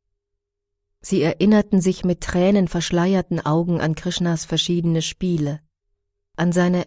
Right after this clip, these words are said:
entzückenden Gespräche mit ihnen, seine Umarmungen, seine Küsse und noch vieles mehr. In ihrer brennenden Sehnsucht begannen sie,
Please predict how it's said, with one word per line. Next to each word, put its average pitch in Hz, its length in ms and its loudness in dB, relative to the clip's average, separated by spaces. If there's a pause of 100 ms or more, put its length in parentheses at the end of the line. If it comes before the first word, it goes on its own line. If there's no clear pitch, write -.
entzückenden 180 720 -2
Gespräche 175 680 -2
mit 156 220 0
ihnen, 147 340 -4 (540)
seine 151 320 0
Umarmungen, 156 760 0 (480)
seine 185 320 2
Küsse 190 420 0 (520)
und 220 160 -2
noch 226 160 0
vieles 269 400 2
mehr. 214 340 2 (1600)
In 165 140 0
ihrer 156 280 0
brennenden 170 560 2
Sehnsucht 175 640 0
begannen 180 420 0
sie, 190 240 0